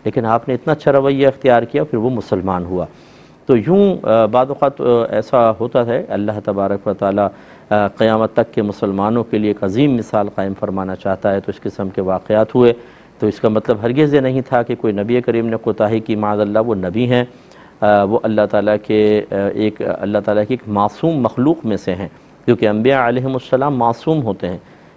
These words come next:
यानी उनमें गुनाह पैदा ही नहीं होता। मासूम उसे कहते हैं जिसमें गुनाह पैदा ही नहीं होता, उनमें कोई बुरा वस्फ़ नहीं होता। तो लिहाजा इसका मतलब ये हुआ कि उस शख्स का आके सख्ती से मुतालबा करना, ये उसकी गलती थी, नबी करीम की नहीं थी।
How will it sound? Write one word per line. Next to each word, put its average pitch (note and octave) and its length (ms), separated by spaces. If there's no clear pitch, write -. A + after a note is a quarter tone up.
यानी A#2+ 220
उनमें C#3 340
गुनाह D3 260
पैदा C3+ 340
ही E3 80
नहीं C#3 140
होता। G#2 280
मासूम G#2+ 420
उसे C#3 180
कहते C3+ 280
हैं E3+ 80
जिसमें C3+ 320
गुनाह B2+ 260
पैदा A#2+ 240
ही C3 80
नहीं G#2 140
होता, F2 360
उनमें B2 220
कोई F3+ 260
बुरा B2+ 260
वस्फ़ A#2 360
नहीं G2 120
होता। E2+ 320
तो C#3+ 80
लिहाजा C3 280
इसका D3 220
मतलब C3 340
ये C3+ 80
हुआ A#2+ 220
कि C#3+ 120
उस - 140
शख्स D#3+ 180
का A2+ 140
आके A#2+ 160
सख्ती - 360
से F3 140
मुतालबा G2 460
करना, F#2+ 300
ये D#3 120
उसकी E3+ 380
गलती B2+ 360
थी, D3+ 180
नबी C#3 260
करीम F3 240
की F#3 120
नहीं G3+ 160
थी। G2 220